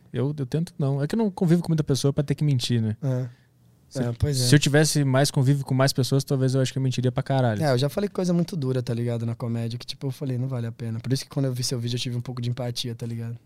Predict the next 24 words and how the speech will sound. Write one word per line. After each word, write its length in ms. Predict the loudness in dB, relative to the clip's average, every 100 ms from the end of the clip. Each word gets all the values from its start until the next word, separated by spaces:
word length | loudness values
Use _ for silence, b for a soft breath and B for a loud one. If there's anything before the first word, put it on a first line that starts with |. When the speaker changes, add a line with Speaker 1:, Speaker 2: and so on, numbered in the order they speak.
| _
Speaker 1:
Que 120 | -4
sentido 440 | 0 0 0 0 0
de 520 | 0 0 -2 -6 -10 -18 -2
Speaker 2:
Ah, 80 | 0
tipo, 220 | 0 -2
de 100 | -6
um 20 | -4
comediante 440 | -2 -2 -2 -2
chegar 240 | -4 -4
pra 120 | -6 -4
mim 120 | -4
e 20 |
falar 200 | -4 -8
o 20 |
que 60 | -6
você 80 | -6
acha 160 | -6
do 80 | -4
meu 180 | -4 -4
show. 320 | -6 -8 -10 -14 _ _ _ _ _ _ _
Speaker 1:
E 60 | -2
aí 60 | 0
tu 100 | 2
ser 180 | 2